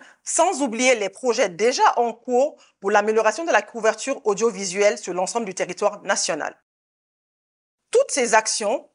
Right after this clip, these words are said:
traduisent la volonté politique du C N R D, de son président, son Excellence le colonel Mamadi Doumbouya, et de tout le gouvernement de la transition dirigé par le Premier ministre docteur Bernard Goumou,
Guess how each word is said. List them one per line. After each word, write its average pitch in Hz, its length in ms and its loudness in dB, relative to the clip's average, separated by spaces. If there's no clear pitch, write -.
traduisent 285 500 2
la 214 120 4
volonté 254 460 -2
politique 381 580 -8
du 226 80 -10
C 214 160 -2
N 180 180 0
R 156 120 -4
D, 190 260 -4
de 208 100 -2
son 214 160 0
président, 240 640 -2
son 202 220 -2
Excellence 208 420 0
le 185 80 -6
colonel 190 380 0
Mamadi 226 380 -2
Doumbouya, 180 500 -2
et 240 40 -2
de 208 120 0
tout 480 300 0
le 392 60 -4
gouvernement 220 520 0
de 185 60 -2
la 170 100 2
transition 185 580 -4
dirigé 285 480 -2
par 269 140 2
le 208 100 -4
Premier 220 260 -2
ministre 196 300 -6
docteur 175 300 -4
Bernard 190 380 2
Goumou, 170 400 -6